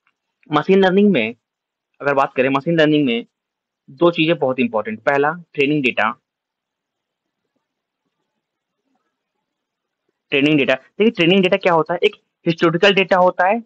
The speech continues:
कि जो, जिसको हम लोग बोलते हैं ट्रेनिंग डेटा। हिस्टोरिकल डेटा मतलब क्या होता है कि उनके पास पहले से डेटा है, उ-, उसको हम लोग क्या करेंगे? ट्रेन करेंगे,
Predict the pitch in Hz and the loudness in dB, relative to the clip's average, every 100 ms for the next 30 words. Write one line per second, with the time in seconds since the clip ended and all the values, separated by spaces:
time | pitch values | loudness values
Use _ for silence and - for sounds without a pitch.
0 | _ 170 139 - - 147 - 185 175 160 | _ -10 -6 -6 -6 -8 0 2 2 2
1 | 151 196 180 - 139 135 123 135 143 165 | 2 0 -2 -2 -2 0 -2 -4 -8 -2
2 | 180 175 180 170 180 185 180 220 - _ | 0 2 0 -2 -2 0 0 -2 -4 _
3 | - - 180 - 214 - 160 190 214 160 | -14 -2 -2 0 0 2 2 2 0 -2
4 | - 180 170 - 135 113 - _ _ _ | -2 -2 -4 -4 -2 -2 -4 _ _ _
5 | 160 160 165 156 - 202 185 185 160 156 | 0 0 -2 -4 0 2 2 2 0 0
6 | 180 202 - 160 165 135 110 107 | 0 -2 0 0 2 0 -2 -6